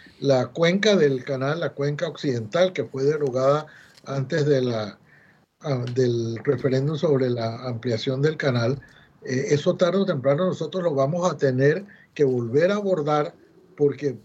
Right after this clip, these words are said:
Panamá va a necesitar nuevos embalses y Panamá va a necesitar nuevos reservorios de agua.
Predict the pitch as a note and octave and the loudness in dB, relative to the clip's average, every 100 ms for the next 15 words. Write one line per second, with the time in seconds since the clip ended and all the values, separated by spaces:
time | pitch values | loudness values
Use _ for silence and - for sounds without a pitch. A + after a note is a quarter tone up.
0 | _ C#3 C3 A#2+ B2+ D3+ D3 C3+ D3+ F3 | _ -6 -6 -4 -4 -4 -6 -2 0 2
1 | F3+ C#3+ C#3+ - - C#3 C#3 D3 - D3 | 0 -4 -6 -6 -4 2 2 0 -6 -2
2 | D#3 D#3+ E3 D3 B2+ C3+ C3+ B2 C#3 - | 0 0 0 -2 0 2 2 2 -6 -6
3 | - - D3+ D3 C3 B2+ C3+ C#3+ D3+ C#3+ | -20 -8 -4 0 0 2 2 4 2 0
4 | C3 A#2 - C#3 C#3 C#3+ D3+ D#3 D#3 D3+ | -2 -2 2 2 2 -2 -2 0 -2 -2
5 | - B2 C#3 D#3 D3+ E3+ D#3 A2+ | -2 0 0 2 2 4 4 0